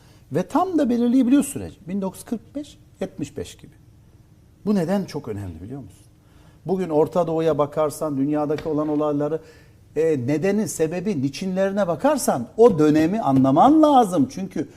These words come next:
o dönem dünyada bir örnek oldu.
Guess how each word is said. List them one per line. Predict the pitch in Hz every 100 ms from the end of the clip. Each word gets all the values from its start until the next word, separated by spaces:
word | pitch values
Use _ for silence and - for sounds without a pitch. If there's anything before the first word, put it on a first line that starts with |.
| - - -
o | 233 285
dönem | 208 156 196 247
dünyada | 156 170 170 170 240 269 - - -
bir | 196
örnek | 147 135 135 -
oldu. | -